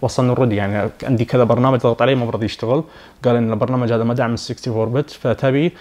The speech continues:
تكلم المطور خليه يدعمه. هذا حركة جريئة من أبل، الشركات الثانية ما بقدرت تسويها. الشركة الثانية حطت سكستي فور بت، لكن في برامج كثيرة في المتجر حقهم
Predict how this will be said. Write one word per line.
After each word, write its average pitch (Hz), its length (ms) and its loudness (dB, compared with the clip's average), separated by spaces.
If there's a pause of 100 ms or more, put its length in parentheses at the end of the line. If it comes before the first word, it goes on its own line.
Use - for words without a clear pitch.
(260)
تكلم 131 220 2
المطور 127 320 2
خليه 107 220 -2
يدعمه. 104 280 -8 (260)
هذا 151 220 2 (260)
حركة 156 420 0
جريئة 127 360 0
من 107 160 -2
أبل، 101 180 -4
الشركات 147 340 -4
الثانية 135 200 -2
ما 131 40 0
بقدرت 123 220 -2
تسويها. 104 360 -4 (240)
الشركة 151 180 0
الثانية 139 220 2
حطت - 240 -2
سكستي - 300 -6
فور 123 140 2
بت، 123 320 -2 (340)
لكن 131 420 -2
في 165 100 2
برامج 143 320 4
كثيرة 151 280 0
في - 120 -6
المتجر 127 320 0
حقهم 151 400 -2